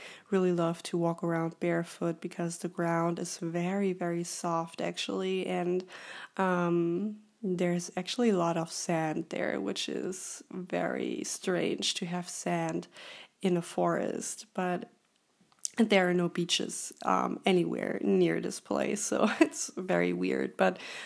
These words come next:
um, it's actually very, very nice, um, to just walk around barefoot and reconnect. And yesterday I went outside, I went for a little walk, and actually something very magical happened. Um,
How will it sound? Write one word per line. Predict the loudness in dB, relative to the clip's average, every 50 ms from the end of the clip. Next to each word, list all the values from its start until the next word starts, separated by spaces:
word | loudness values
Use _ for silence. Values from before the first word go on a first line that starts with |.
| -14 -12 -6 -2
um, | 0 2 4 4 2 2 2 0
it's | -4 -4 -6 -10 -10 -6 -4
actually | -6 -4 -6 -6 -4 -2 0 0 -2 -2
very, | -2 0 0 2 2 2
very | 0 0 -2 -2 -2 -2 -2
nice, | -4 -4 -2 -2 -2 -4 -4 -6 -6 -8 -4 -2
um, | 0 0 0 0 -2 -2 -4 -6
to | -8 -10 -10
just | -8 -8 -6 -8 -6 -6
walk | -6 -6 -6 -4
around | -4 -4 -4 -4 -4 -4
barefoot | -4 -6 -6 -6 -6 -4 -2 -2 -2 -2
and | -4 -4 -4 -2 -4 -4 -6 -8 -14 -20 -20 -20 -20 -20 -20 -20 -20 _ -6 -4
reconnect. | -4 -4 -4 -4 -2 0 2 2 2 0 -2 -4 -6 -6
And | -4 -2 0 0 0 -2 -4 -6 -12 -20 -20 -20 -20 -16 -4 0
yesterday | 2 2 2 2 2 2 2 4 4 4 4 4 2 2 2 2
I | 2 2 2
went | 2 2 2 2 2 2 0 0
outside, | -2 -4 -4 -4 -2 0 2 4 6 6 6 4 2
I | 2
went | 2 0 0 -2
for | -2 -2 -2
a | 0 0
little | 0 0 0 0 0
walk, | 0 2 4 4 4 2 0 -2
and | -6 -6
actually | -6 -4 -6 -4 -4 -2 -4 -4
something | -2 -4 -4 -4 -4 -2 -2 -2 -2 -4 -6 -8 -4
very | 0 0 2 2 2 2
magical | 2 2 2 0 0 -2 -4 -6 -8 -6 -6 -8
happened. | -6 -6 -6 -6 -6 -6 -4 -2 -2 -2 -2 -4 -6 -4 -4
Um, | -2 0 2 2 2 2 4 2 2 2 -2